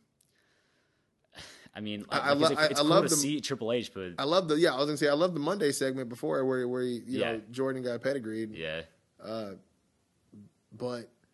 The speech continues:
Speaker 1: They just have to decide.
Speaker 2: it was weird, man.
Speaker 1: They, they have to
Speaker 2: It,
Speaker 1: kinda
Speaker 2: the,
Speaker 1: decide
Speaker 2: the
Speaker 1: who
Speaker 2: ending
Speaker 1: Tri-,
Speaker 2: was just weird.
Speaker 1: Don't they have to decide who Triple H is though? 'Cause they keep, they keep fucking with us.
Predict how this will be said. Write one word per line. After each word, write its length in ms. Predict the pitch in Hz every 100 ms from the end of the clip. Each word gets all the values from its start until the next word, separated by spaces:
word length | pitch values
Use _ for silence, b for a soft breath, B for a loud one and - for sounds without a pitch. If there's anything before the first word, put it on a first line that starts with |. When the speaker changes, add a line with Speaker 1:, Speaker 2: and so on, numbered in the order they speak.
| _ -
Speaker 1:
They 100 | 185
just 140 | 233
have 100 | 240
to 60 | 185
decide. 260 | 143 -
Speaker 2:
it 40 | 262
was 120 | 196
weird, 340 | 175 254 247
man. 120 | 185 202
Speaker 1:
They, 120 | 233
they 140 | 214
have 80 | 269
to 60 | 349
Speaker 2:
It, 40 |
Speaker 1:
kinda 160 | 277 262
Speaker 2:
the, 40 |
Speaker 1:
decide 240 | 175 208 196
Speaker 2:
the 60 |
Speaker 1:
who 60 | 214
Speaker 2:
ending 120 | 247
Speaker 1:
Tri-, 80 | 233
Speaker 2:
was 260 | 202 165 160
just 300 | 185 165 135
weird. 440 | 147 143 92 87 - _
Speaker 1:
Don't 120 | - 202
they 60 |
have 80 | 254
to 60 | 233
decide 240 | - 196
who 140 | 156 156
Triple 320 | - 156 135
H 160 | 135
is 140 | 98 101
though? 220 | 123 127
'Cause 220 | 123 120
they 120 | 117
keep, 320 | 123 165 165 -
they 120 | 131
keep 200 | - 165
fucking 360 | - 131 131
with 160 | 92 80
us. 300 | 71 - -